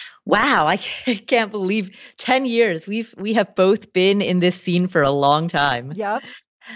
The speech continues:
Speaker 1: Um, what I love about personal finance and, and business, um, and, and investing is that you, in order to be really great at it, you need to spend a lot of time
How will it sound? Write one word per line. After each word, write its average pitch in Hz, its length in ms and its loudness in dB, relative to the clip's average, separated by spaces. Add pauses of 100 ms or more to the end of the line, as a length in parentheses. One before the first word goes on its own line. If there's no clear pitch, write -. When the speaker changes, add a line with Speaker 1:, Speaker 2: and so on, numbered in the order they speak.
(400)
Speaker 1:
Um, 196 380 -2
what 214 340 2
I 370 300 -4
love 208 500 2
about 180 300 -4
personal 185 320 -8
finance 131 720 -6 (340)
and, 208 360 2
and 240 200 2
business, 156 560 -10 (320)
um, 165 280 2
and, 175 100 -2
and 196 180 0
investing 165 800 -4
is 190 320 -2
that 196 280 2
you, 233 680 0
in 226 140 0
order 311 260 0
to 269 260 4
be 214 400 4 (340)
really 226 460 6
great 156 400 0
at - 220 -4
it, - 340 -16 (540)
you 190 200 -2
need 277 140 -2
to 440 100 -6
spend 294 240 -2
a 277 60 0
lot 202 180 2
of 190 80 -6
time 165 320 -2